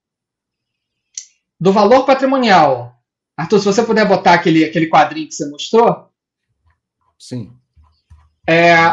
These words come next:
Speaker 1: hoje, o valor patrimonial do B T G Logística está abaixo de cem reais. Fica bem explicado que o cálculo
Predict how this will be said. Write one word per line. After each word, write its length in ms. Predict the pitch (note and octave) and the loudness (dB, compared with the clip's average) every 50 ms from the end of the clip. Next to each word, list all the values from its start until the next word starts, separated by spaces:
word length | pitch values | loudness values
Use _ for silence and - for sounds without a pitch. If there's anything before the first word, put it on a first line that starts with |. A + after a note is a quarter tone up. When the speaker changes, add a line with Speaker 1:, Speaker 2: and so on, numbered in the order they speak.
| - - | -2 -2
Speaker 1:
hoje, 380 | - F#3 A3 C4+ D4 C4+ F#3+ A3 | 0 2 4 4 4 4 2 2
o 60 | G3+ | 2
valor 320 | F#3+ G3+ G3 A3 G#3+ G#3+ | 2 2 2 2 0 0
patrimonial 760 | - A3 G#3+ - A3 G3+ G3+ G3 F#3+ F3+ E3+ E3 D#3+ D3+ C#3+ C#3+ | -2 -2 -2 -4 -8 -10 -8 -6 -6 -2 0 0 0 0 -2 -4
do 280 | C3+ D#3 G3+ B3+ B3+ | -2 -2 -2 0 0
B 120 | A#3 A3+ A3 | 0 0 0
T 100 | A3 F3 | 0 -2
G 140 | D3+ C#3+ E3+ | -2 -2 -4
Logística 800 | D#3+ D3 C3 A#2+ A#2+ D#3 F#3+ A#3+ A#3+ - - F#3 D#3+ - - G2+ - - _ _ _ _ _ _ _ _ _ _ | -4 -6 -8 -10 -10 -8 -8 -8 -8 -10 -12 -14 -14 -14 -14 -16 -16 -18 _ _ _ _ _ _ _ _ _ _
está 480 | _ - - - - F#3 F#3+ G3 G3 - - | _ -18 -8 -2 0 0 0 0 -2 -2 -2
abaixo 840 | G3+ G#3+ E3 D3+ D#3+ D#3 E3 F3+ G#3 A#3 A3 - - D4 D4+ D#4 D#4 - _ _ _ _ _ _ _ _ _ | 0 0 0 2 2 2 2 2 2 0 -2 -4 -4 -4 -4 -4 -8 -14 _ _ _ _ _ _ _ _ _
de 160 | - D3 F#3+ | -4 -2 -2
cem 320 | F#3+ F#3+ - - F#3 F#3 F#3+ | -2 -2 -2 -2 -2 0 0
reais. 600 | G#3+ B3 A#3+ F3+ B2+ - - - - - - _ _ _ _ _ _ _ _ _ | 0 0 -2 -2 -4 -6 -12 -18 -20 -20 -20 _ _ _ _ _ _ _ _ _
Fica 400 | - - - C#4 D#4+ D#4+ D4 B3 | -12 -4 -2 0 0 0 0 0
bem 180 | F#3+ G#3 G#3 G#3 | 0 0 -2 -4
explicado 720 | - - - D#3+ D3 D3 - F#3+ G#3 A3+ A3 E3+ E3 D#3 | -6 -6 -8 -8 -8 -2 2 2 4 4 4 2 -2 -6
que 220 | - G#3 G#3+ - - | -6 -6 -6 -2 2
o 180 | A3+ C4 D4+ D#4+ | 2 2 2 2
cálculo 800 | - A3 A#3+ D4 D4+ - - A#3+ A3 F#3 D#3 B2+ - - _ | 2 2 2 2 2 0 -2 -2 -2 0 -2 -4 -6 -10 _